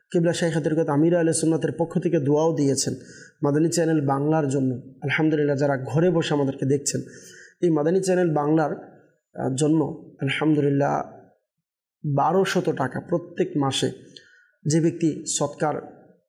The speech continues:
নিয়ত করবে এবং প্রত্যেক মাসে বারোশো টাকা করে মাদানী চ্যানেলের জন্য প্রদান করবে,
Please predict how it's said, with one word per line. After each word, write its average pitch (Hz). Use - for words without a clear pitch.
নিয়ত 165
করবে 151
এবং 143
প্রত্যেক 170
মাসে 160
বারোশো 147
টাকা 147
করে 147
মাদানী 160
চ্যানেলের 156
জন্য 139
প্রদান 160
করবে, 143